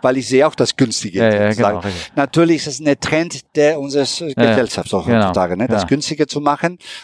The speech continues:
Speaker 1: und man hofft, dass das wirklich auch so bleibt, qualitativ.
Speaker 2: Ja. Also, ähm, ich, wie gesagt, ich glaube,
Speaker 1: Aber das ist
Speaker 2: ähm,
Speaker 1: eine ganz andere Rubrik.
Speaker 2: Ja, ja, ganz andere
Speaker 1: Okay.
Speaker 2: Rubrik. Das ist jetzt,
Speaker 1: Okay.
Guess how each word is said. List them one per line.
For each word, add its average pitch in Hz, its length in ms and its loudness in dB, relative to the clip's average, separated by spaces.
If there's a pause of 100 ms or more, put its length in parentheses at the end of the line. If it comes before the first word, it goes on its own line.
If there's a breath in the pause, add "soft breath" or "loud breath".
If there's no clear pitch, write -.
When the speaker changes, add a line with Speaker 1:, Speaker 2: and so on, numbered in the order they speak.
Speaker 1:
und 139 140 -4
man 127 140 0
hofft, 160 400 0
dass 143 140 0
das 127 180 -4
wirklich 147 300 0
auch 135 120 2
so 139 160 -2
bleibt, 127 420 2
qualitativ. 131 800 -2 (140)
Speaker 2:
Ja. 104 240 0 (960 loud breath)
Also, 156 320 4 (340)
ähm, 143 300 2
ich, 143 80 -8 (180)
wie 147 140 0
gesagt, 131 240 2
ich 120 80 -10
glaube, 135 400 4 (220)
Speaker 1:
Aber 113 140 0
das 120 120 2
ist 123 60 -2
Speaker 2:
ähm, 123 60 2
Speaker 1:
eine 104 140 -4
ganz 113 220 -2
andere 95 220 0
Rubrik. 101 280 -2
Speaker 2:
Ja, 143 140 4
ja, 143 160 2
ganz 143 180 0
andere 143 140 4
Speaker 1:
Okay. 135 80 0
Speaker 2:
Rubrik. 139 380 2
Das 139 180 2
ist 127 140 -4
jetzt, 135 260 2
Speaker 1:
Okay. 131 220 2